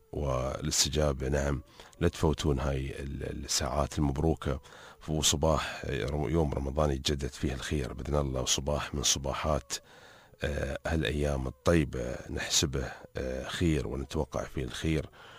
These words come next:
ونمضي فيه لخير بإذن الله تعالى. إذا ما أجمل رمضان، حديثه كله دائما عن الخير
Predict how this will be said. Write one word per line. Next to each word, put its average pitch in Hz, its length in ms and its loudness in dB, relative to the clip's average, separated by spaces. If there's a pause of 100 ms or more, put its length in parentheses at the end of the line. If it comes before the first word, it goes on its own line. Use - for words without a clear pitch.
(120)
ونمضي 80 480 4
فيه 76 560 0
لخير 71 920 -2
بإذن 73 260 2
الله 64 240 -2
تعالى. 64 380 -6
إذا 85 240 2
ما 87 220 8
أجمل 73 480 4
رمضان، 67 560 0
حديثه - 380 -4
كله 67 260 -4
دائما 65 560 -4
عن 69 300 -4
الخير 73 420 -2